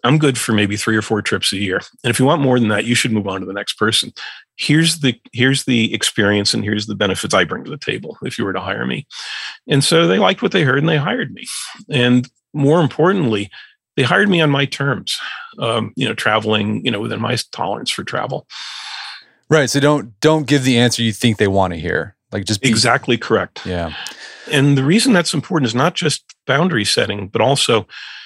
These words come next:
Speaker 1: you know, people have pretty good radar for,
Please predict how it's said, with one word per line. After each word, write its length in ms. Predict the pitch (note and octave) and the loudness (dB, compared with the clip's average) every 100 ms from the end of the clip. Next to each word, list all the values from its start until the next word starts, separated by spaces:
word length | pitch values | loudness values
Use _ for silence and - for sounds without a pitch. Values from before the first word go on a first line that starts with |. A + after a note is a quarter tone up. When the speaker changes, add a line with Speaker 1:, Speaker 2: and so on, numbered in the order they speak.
| - - _ _ _ | -20 -20 _ _ _
Speaker 1:
you 80 | G3+ | 2
know, 80 | G3 | 2
people 320 | A#3+ E4+ F4 | 2 0 0
have 80 | - | -2
pretty 180 | C4 | -2
good 160 | A3+ A#3 | 0 2
radar 440 | F#3+ G3+ - - | 2 2 2 -2
for, 380 | - - A2 G#2+ | -6 -2 0 0